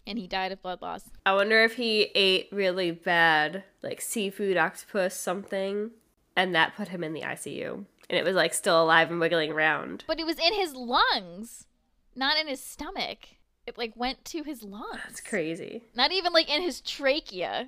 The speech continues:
Speaker 1: It was, like, fully in the lungs.
Speaker 2: How? How does that happen?
Speaker 1: These are all also, like I'm saying, we're reading a Ranker article, so these are all from Reddit. I don't know how true all of these <laughs> stories are.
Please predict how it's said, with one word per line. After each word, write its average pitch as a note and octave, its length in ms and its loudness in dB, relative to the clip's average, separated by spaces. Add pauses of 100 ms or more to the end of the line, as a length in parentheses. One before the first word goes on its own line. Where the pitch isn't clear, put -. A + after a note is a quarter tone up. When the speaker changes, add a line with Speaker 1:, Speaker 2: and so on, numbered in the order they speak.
Speaker 1:
It B3+ 120 -2
was, A#3+ 260 -2
like, G#3+ 260 0 (200)
fully C#4 360 -2
in F#3+ 120 -6
the F3 100 -4
lungs. F3 360 -6
Speaker 2:
How? B3+ 480 -4
How A#3+ 220 -2
does C#4 140 -4
that C#4 160 -2
happen? A#3 840 -8
Speaker 1:
These C#4+ 240 -2
are C#4+ 160 2
all G#3 480 0
also, E3 600 -8
like F#3 160 -12
I'm F3 60 -10
saying, E3+ 280 -14
we're F3 120 -10
reading F3+ 260 -12
a F3 60 -10
Ranker E3 320 -8
article, E3+ 400 -8
so - 140 -16
these F3 120 -12
are F3+ 80 -8
all E3 120 -6
from E3+ 160 -16
Reddit. D3 300 -12 (140)
I F3 140 -4
don't F3 160 -6
know E3+ 140 -10
how F3+ 220 -10
true E3 320 -14
all E3 220 -6
of E3+ 120 -10
these F#3 160 -10
<laughs> - 0 -
stories F#3+ 420 -2
are. F#3+ 220 -2